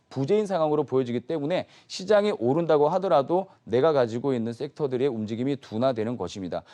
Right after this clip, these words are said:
앞서 말씀드렸던 올림포스 파동으로 여러분들이 조금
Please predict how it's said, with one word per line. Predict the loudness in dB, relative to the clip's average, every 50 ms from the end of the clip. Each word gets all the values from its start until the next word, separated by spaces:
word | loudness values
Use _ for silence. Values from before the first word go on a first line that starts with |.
| -14 -6
앞서 | -2 -2 -2 0 2
말씀드렸던 | 2 2 2 0 0 0 0 0 0 0 -4 -4 -6 -12 _ _ _ -2
올림포스 | 2 2 4 4 2 0 -2 -4 -4 -4 -2 0 -2 -2
파동으로 | 0 0 -2 2 4 4 4 4 4 6 6 6 6 4 2 2
여러분들이 | 2 4 4 4 2 2 0 0 2 2 0 0 -4 -10 -20 _ _ _
조금 | 0 0 0 0 2 2 2 2 2